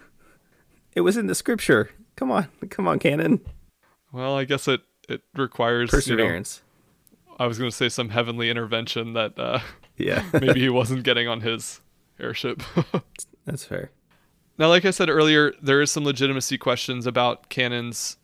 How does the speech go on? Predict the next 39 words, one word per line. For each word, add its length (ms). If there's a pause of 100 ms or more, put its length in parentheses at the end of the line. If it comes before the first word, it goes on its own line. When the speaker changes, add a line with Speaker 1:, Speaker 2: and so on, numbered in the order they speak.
(100)
Speaker 2:
flight 560
here. 400 (320)
And 340 (760)
there's 320
just, 260 (340)
I 60
guess, 220
a 40
few 200
inconsistencies 880
to 120
his 120
story 320
that 160 (180)
are 140
the 100
reason 240
that 140
we're 180
not 280
real 180
sure 340
and 380
don't 300
give 340 (580)
Reverend 460
Cannon 400
the 180
credit 420
as 160
being 280
the 40
first 320
one 140
to 140
achieve 340
this 140
human-powered 580
flight. 340